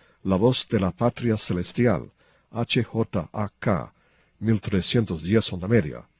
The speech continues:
Esta también captada por Bjorn Malm a las cero tres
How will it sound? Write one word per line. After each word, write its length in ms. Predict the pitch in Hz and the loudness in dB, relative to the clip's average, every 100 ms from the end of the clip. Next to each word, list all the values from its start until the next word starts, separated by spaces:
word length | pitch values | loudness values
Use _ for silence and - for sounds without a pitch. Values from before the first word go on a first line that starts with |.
| _ _ - _ _ | _ _ -20 _ _
Esta 260 | 117 120 117 | -4 0 -2
también 400 | - 92 117 127 | -2 0 2 2
captada 400 | - - 110 107 | 0 0 2 2
por 160 | 98 | 0
Bjorn 320 | 85 98 87 85 | -2 -2 -2 0
Malm 240 | 104 107 | 0 0
a 80 | 98 | -2
las 140 | 87 | -6
cero 220 | - 85 78 | -6 -8 -4
tres 460 | 120 98 76 - | 0 0 0 -8